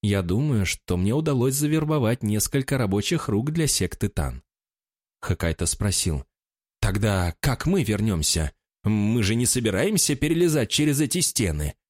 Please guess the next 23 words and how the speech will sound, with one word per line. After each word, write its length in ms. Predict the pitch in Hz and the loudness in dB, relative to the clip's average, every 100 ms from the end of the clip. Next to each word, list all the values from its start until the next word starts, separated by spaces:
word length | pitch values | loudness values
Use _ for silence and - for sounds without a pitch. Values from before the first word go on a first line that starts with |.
| _ 147 | _ 0
Везде 420 | 165 139 107 120 | 2 2 2 2
установлены 720 | 165 - 170 147 131 151 175 | 0 0 0 2 2 2 0
духовные 560 | 165 165 117 123 135 156 | 0 0 0 0 0 0
инструменты. 800 | 147 - 220 214 95 - 76 69 _ | -2 0 0 0 -2 -2 -4 -4 _
Система 500 | - 80 - 95 131 | -6 -4 -2 0 0
безопасности 840 | 147 165 185 127 127 180 165 - 208 | 0 0 0 0 0 0 -2 -2 -2
довольно 500 | 160 175 127 156 175 | 0 2 2 0 0
серьезная». 800 | - 226 160 202 165 95 67 - _ _ _ _ _ _ _ | 0 2 2 2 0 -2 -4 -10 _ _ _ _ _ _ _
Юйхао 480 | 78 87 - 85 82 | 0 0 0 0 0
хмыкнул 560 | - 131 - 127 113 - _ - | -2 -4 -2 -4 -4 -10 _ -4
и 100 | 104 | -4
сказал. 540 | - 117 110 71 64 _ _ _ _ _ _ | 0 -2 0 -2 -6 _ _ _ _ _ _
«Второй 340 | - - 98 101 | -6 -2 0 0
старший, 580 | - 104 82 - 71 - _ - | 0 -2 0 -2 -6 -10 _ -4
похоже, 680 | 110 - 107 117 113 101 87 | -2 0 0 2 0 0 -2
ты 120 | 95 | -2
не 120 | 110 | 0
совсем 480 | 107 104 - 98 113 | 0 -2 -2 -2 0
осознаешь 720 | 110 - 107 110 95 92 104 - | 0 0 0 0 0 0 -2 -2
чудодейственный 880 | 117 104 92 95 - - 104 107 | -2 0 0 0 0 -2 0 0
эффект 420 | 110 - 87 - 101 | -2 -2 -2 -2 -2
моей 320 | 98 87 90 | 0 0 0
имитации. 760 | 101 - 69 73 - 73 69 | 0 -2 -4 -2 -2 -2 -6